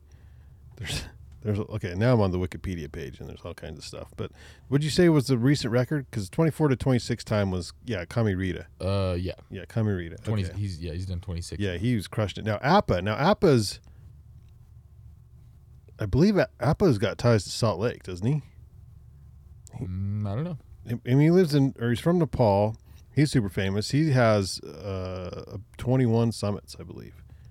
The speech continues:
Speaker 1: Uh, rumor, rumors may be he may,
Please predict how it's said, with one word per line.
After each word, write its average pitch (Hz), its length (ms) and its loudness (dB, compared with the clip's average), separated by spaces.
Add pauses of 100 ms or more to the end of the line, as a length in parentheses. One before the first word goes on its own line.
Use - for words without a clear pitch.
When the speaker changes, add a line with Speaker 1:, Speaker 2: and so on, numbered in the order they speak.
(600)
Speaker 1:
Uh, 98 260 -2
rumor, 95 600 2 (1600)
rumors 120 340 0
may 95 180 0
be 90 180 -8 (140)
he 107 100 -4
may, 101 260 -2